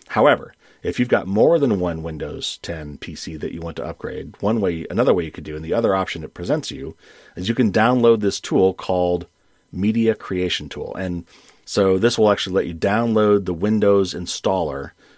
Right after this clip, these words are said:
and you could then put that on, like, a flash drive. And from that flash drive, then you could take it to multiple Windows P Cs and use that to upgrade multiple Windows boxes. So you will not be asked for a product key, apparently.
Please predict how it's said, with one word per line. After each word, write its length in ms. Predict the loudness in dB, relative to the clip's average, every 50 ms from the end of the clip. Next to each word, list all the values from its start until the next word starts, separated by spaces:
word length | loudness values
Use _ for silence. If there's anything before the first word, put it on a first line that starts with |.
| _ _
and 180 | -12 -10 -6 -6
you 120 | -6 -4
could 180 | -2 -2 -2 0
then 200 | 0 -2 -2 -4
put 320 | -8 -6 -4 -4 -2 -2
that 280 | -2 -4 -4 -4 -6 -8 -8
on, 320 | -8 -8 -6 -6 -8 -8 -10
like, 160 | -10 -12 -12
a 20 |
flash 380 | -8 -4 -2 -2 -2 -2 -4 -6
drive. 340 | -8 -8 -10 -12 -18 -20 _ _ -20 -20 -20 _ -10
And 160 | -10 -6 -4
from 160 | -2 -2 -2
that 160 | -2 -4 -2
flash 200 | 0 0 0 0
drive, 280 | 0 0 0 0 0 -2
then 140 | -4 -4 -4
you 80 | -6
could 120 | -6 -6 -6
take 160 | -6 -8 -8
it 80 | -8
to 60 | -6 -2
multiple 400 | 0 0 0 0 0 -2 -2 -2
Windows 260 | -2 -4 -6 -6 -8
P 160 | -8 -12 -12
Cs 320 | -10 -10 -10 -10 -10 -10
and 100 | -10 -8
use 160 | -6 -6 -6 -4
that 180 | -6 -6 -6
to 80 | -6 -6
upgrade 280 | -6 -6 -8 -8 -6
multiple 420 | 0 2 4 2 2 2 -2 -6 -6
Windows 280 | -6 -8 -10 -12 -12
boxes. 480 | -12 -12 -12 -14 -14 -16 -20 -18 -20 -20 _ _ _ _ _ _ _ _ -12 -4
So 140 | 0 0
you 180 | 2 2 2 2
will 80 | 4 4
not 240 | 4 4 2 2
be 100 | 2 2
asked 200 | 2 2 2 2
for 120 | 2 0 0
a 40 | 0
product 420 | 0 0 0 0 0 -4 -8 -12
key, 160 | -14 -14 -14
apparently. 480 | -12 -12 -12 -12 -12 -12 -14 -16 -16